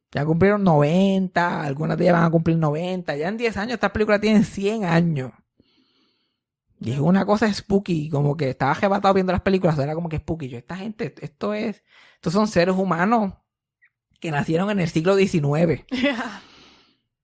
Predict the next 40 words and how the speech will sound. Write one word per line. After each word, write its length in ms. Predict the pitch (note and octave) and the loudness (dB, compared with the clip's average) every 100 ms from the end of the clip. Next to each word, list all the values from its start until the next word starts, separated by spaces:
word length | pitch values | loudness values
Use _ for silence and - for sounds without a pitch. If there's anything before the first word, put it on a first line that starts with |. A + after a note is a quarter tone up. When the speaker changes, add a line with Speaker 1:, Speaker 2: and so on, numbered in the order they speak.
| _ | _
Speaker 1:
Que 160 | D#3+ D#3 | 0 2
su 100 | C#3+ | 2
forma 360 | D3 F3 G3+ | 0 2 2
de 100 | G3+ | 2
socializar 680 | G3+ F3+ F#3 D#3+ C#3+ - F3 | 0 -2 -2 -2 -2 0 0
y 40 | F#3+ | 0
todo 120 | F#3 | -2
eso 140 | F#3+ | -2
es 160 | F#3 - | -4 -2
de 80 | F3 | 0
allá. 440 | E3 C#3 D3+ D#3+ | 0 -2 -4 -4
Como 160 | G#2 - | -6 -10
que 80 | - | -4
yo 60 | |
estoy 200 | D#3 G3+ | -2 -2
Speaker 2:
Yeah. 80 | G3+ | -2
Speaker 1:
viendo 280 | G#3 C4 B3 | -2 -2 -4
un 100 | A3+ | -2
documento 520 | G#3 G#3+ A3 A3+ A#3 | -2 -2 -2 -4 -4
histórico. 580 | A3+ - - F#3+ F3 A#2 | -8 -6 -2 0 0 -6
Esto 180 | C#3 A#3+ | -2 2
es 60 | A3 | 2
lo 100 | G3+ | 2
que 60 | |
la 120 | F3+ E3 | 0 -2
gente 180 | G#3 | -6
se 140 | G3+ G#3+ | -4 -2
reía 440 | G#3 F#3 A3+ B3 | 0 -2 0 -2
en 100 | G#3 | -2
el 120 | F3 | -6
mil 140 | E3 G3 | -8 -6
novecientos 500 | A3+ G3+ A3 A3 F#3 | -6 -6 -6 -6 -4
veintinueve. 920 | F3+ F3+ E3+ E3 E3+ F3 D3 B2+ _ _ _ _ _ _ _ _ _ _ | -6 -6 -8 -8 -4 -4 -6 -8 _ _ _ _ _ _ _ _ _ _
Estos 140 | - A#3 | 0 2
eran 140 | A#3 | 2
los 120 | G3 | 0
artistas 500 | D#3+ D#3+ G3+ - A#3+ | -4 -6 -8 -4 -2
del 140 | G#3+ F#3 | -2 -4
momento. 540 | D#3+ E3 E3+ E3 - | -4 -2 -2 -4 -12
Speaker 2:
Ujú. 760 | G#3+ G3+ G3 G3 F3+ C#3 A3+ | -14 -18 -20 -20 -20 -20 -20